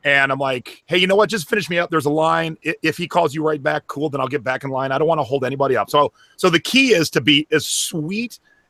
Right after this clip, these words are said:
and nice as possible. Even if that's not your nature, be as sweet, as nice as possible. So she started ringing up the next person. She paged the guy again.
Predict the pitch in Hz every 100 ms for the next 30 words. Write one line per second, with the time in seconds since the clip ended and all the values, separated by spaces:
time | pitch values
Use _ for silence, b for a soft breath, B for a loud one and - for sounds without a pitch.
0 | - 160 156 165 180 - 165 - 170 151
1 | 117 110 135 202 208 190 180 202 202 214
2 | 208 180 - 139 104 92 - _ _ _
3 | _ _ _ _ _ _ _ _ _ -
4 | 156 151 - 156 160 147 147 - 151 131
5 | 104 82 _ b b - 147 151 - -
6 | 175 185 175 170 151 147 139 - 135 147
7 | 139 - 127 135 135 107 131 117 95 135
8 | 151